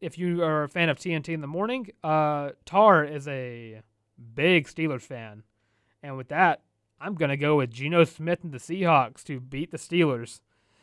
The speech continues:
Uh, Pittsburgh is a five-point favorite, but you know what? Just for the meme, I'm picking the Seahawks. Then we have Monday Night Football. We have the Buffalo Bills at the Tennessee Titans in Nashville.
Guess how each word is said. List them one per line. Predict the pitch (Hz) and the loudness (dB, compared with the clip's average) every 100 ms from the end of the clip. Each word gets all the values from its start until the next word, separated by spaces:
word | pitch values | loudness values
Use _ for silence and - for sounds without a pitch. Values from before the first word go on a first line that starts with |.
| _ - | _ -8
Uh, | 139 | 0
Pittsburgh | 226 226 226 | 2 4 4
is | 190 | 4
a | |
five-point | 180 175 170 180 185 165 | -2 -2 2 2 0 -6
favorite, | 170 170 160 170 156 | 0 0 0 -4 -6
but | 143 135 - _ _ _ _ _ _ | -6 -6 -8 _ _ _ _ _ _
you | 190 | -6
know | 190 | -2
what? | 185 175 - | -2 -2 -6
Just | 160 185 | -10 -10
for | - | -8
the | 170 | -8
meme, | 156 160 175 175 165 _ _ _ _ _ _ 160 | -4 -2 -2 -6 -12 _ _ _ _ _ _ -8
I'm | 147 | -6
picking | 151 135 | -6 -8
the | 127 | -14
Seahawks. | - 120 107 110 _ _ _ _ _ _ _ _ _ _ _ _ _ _ _ _ | -16 -16 -16 -20 _ _ _ _ _ _ _ _ _ _ _ _ _ _ _ _
Then | 147 180 | -2 4
we | 190 | 8
have | 190 165 | 10 8
Monday | 156 190 208 | 6 4 6
Night | 190 156 | 4 2
Football. | - 196 165 160 139 120 107 - _ _ - | -2 -4 4 6 6 2 -8 -20 _ _ -14
We | 147 | -2
have | 165 147 | 0 0
the | 127 | -4
Buffalo | 113 165 170 190 185 185 | -6 0 0 2 2 2
Bills | 135 180 175 131 113 - - | 4 6 6 4 -2 -16 -10
at | 160 190 - | -2 -2 -2
the | |
Tennessee | 123 - 170 160 165 | -18 -12 -10 -10 -10
Titans | 143 160 120 113 113 - _ _ _ | -8 -8 -10 -20 -20 -20 _ _ _
in | 170 175 127 | -10 -10 -10
Nashville. | 127 143 170 - 139 127 113 101 | -12 -6 -6 -6 -14 -12 -12 -16